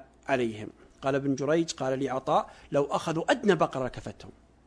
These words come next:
يقول القرطبي: "هذا تعنيت منهم وقلة طواعية، ولو امتثلوا الأمر وذبحوا أي بقرة كانت لحصر المقصود،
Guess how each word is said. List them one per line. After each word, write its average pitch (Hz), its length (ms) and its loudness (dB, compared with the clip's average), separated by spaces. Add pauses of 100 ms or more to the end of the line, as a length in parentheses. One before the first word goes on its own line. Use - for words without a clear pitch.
(1120)
يقول 214 240 10
القرطبي: 185 540 8 (160)
"هذا 196 280 8
تعنيت 185 440 4
منهم 135 420 4 (400)
وقلة 226 480 8
طواعية، 139 760 6 (380)
ولو 202 260 12
امتثلوا 226 440 8
الأمر 147 380 4 (260)
وذبحوا 208 640 10
أي 302 120 12
بقرة 139 440 6 (240)
كانت 175 440 6
لحصر 185 360 2
المقصود، 143 440 2